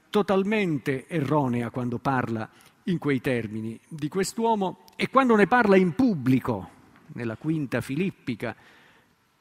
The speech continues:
esagera probabilmente:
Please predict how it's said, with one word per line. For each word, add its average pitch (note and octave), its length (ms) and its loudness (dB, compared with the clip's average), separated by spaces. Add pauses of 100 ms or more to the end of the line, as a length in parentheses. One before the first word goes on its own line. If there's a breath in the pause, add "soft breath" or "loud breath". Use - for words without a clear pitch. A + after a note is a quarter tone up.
(640)
esagera G2+ 760 -10
probabilmente: C3 920 -6